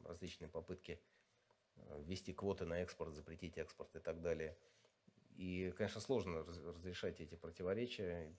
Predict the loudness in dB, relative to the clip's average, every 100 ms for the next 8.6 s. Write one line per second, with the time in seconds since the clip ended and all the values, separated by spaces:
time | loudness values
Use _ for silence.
0 | -16 -14 -10 -2 -2 0 0 2 0 -2
1 | -8 -4 -4 -2 -6 -2 -2 -2 0 4
2 | 4 2 -8 -8 -8 -8 _ _ _ -20
3 | _ -2 2 6 6 4 2 4 4 4
4 | 4 0 -2 2 2 4 4 4 4 4
5 | 6 6 6 4 4 0 -2 0 0 -2
6 | -8 -16 -20 -16 -12 -10 -2 2 2 0
7 | 2 4 4 4 2 2 0 -2 -2 0
8 | 0 0 -2 0 0 0